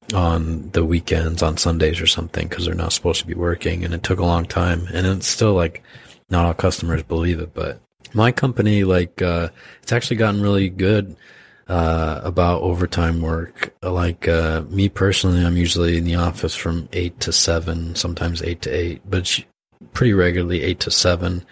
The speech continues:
with an hour, uh, lunch break. Uh, so that's not too bad. It's probably more than the average, uh, American, but I think most managers in the U S are working probably that much.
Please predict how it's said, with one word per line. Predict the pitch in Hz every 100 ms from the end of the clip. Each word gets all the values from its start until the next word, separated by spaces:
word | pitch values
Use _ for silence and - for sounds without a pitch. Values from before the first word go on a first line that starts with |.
| - - -
with | -
an | -
hour, | 90 87 87 85 -
uh, | 90 87
lunch | 87 90 -
break. | 85 82 - - - - - - -
Uh, | 85 82 80
so | -
that's | 110 -
not | 110
too | - 85
bad. | 82 82 90
It's | -
probably | - 113 101
more | 90 90 90 90
than | 87 87
the |
average, | 85 87 87 87 82 90 -
uh, | 82 87 82 82 90 - - -
American, | 85 85 92 92 - 78 82
but | 82 85 -
I | 92
think | 101 101 95
most | 90 87 -
managers | 85 90 87 90 87 85
in | 82
the | 82
U | 82
S | 82 85 85
are |
working | 85 85 - 82
probably | 85 87 90
that | 85
much. | 87 87 85